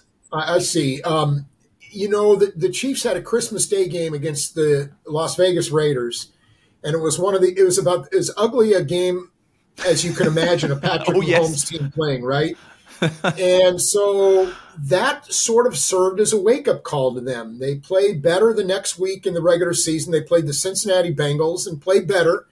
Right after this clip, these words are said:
Speaker 1: and got a lot of big plays, which they hadn't been doing much of this season. And, and, uh, that, that sort of, I, I think that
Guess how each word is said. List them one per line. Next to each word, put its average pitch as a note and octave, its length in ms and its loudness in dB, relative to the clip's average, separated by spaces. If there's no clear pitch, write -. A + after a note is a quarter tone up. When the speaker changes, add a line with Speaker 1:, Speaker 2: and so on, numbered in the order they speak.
Speaker 1:
and D#3+ 140 -6
got F3+ 180 0
a F3 40 4
lot E3+ 240 2
of D#3 80 -4
big F3+ 240 2
plays, F#3 680 0
which E3 280 -6
they E3 160 2
hadn't F3+ 260 0
been E3+ 220 -2
doing G3 280 2
much D#3+ 280 -2
of D3 180 0
this C#3+ 200 -2
season. D#3 500 -4
And, D#3+ 300 -4
and, D#3+ 340 -4
uh, D#3+ 240 -2
that, - 220 -10
that G#3+ 160 -4
sort A#3+ 240 2
of, A#3 160 2
I, G#3+ 160 -2
I G3 60 -12
think B3+ 180 -10
that A#3+ 160 -4